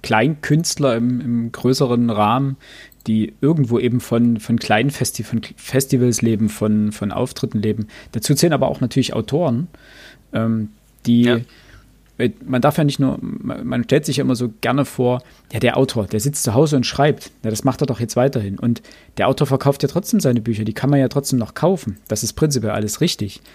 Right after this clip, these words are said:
Speaker 1: Aber ihm fehlen die Plattformen. Es gibt keine Lesungen, keine Lesungen auf Festivals, keine Lesungen in Buchläden et cetera.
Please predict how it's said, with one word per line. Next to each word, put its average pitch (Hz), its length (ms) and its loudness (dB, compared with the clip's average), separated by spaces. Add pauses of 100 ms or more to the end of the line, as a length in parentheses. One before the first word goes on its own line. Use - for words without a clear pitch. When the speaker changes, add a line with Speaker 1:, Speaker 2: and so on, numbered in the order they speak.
(340)
Speaker 1:
Aber 120 400 2
ihm 117 100 2
fehlen 131 280 2
die 104 100 -2
Plattformen. 98 640 -6 (100)
Es - 140 -6
gibt 151 180 -2
keine 123 220 0
Lesungen, 120 500 0
keine 120 240 -2
Lesungen 120 280 0
auf 117 100 -8
Festivals, 139 480 0
keine 120 180 0
Lesungen 123 380 0
in 120 180 -4
Buchläden 131 480 2
et 131 140 -6
cetera. 101 400 -4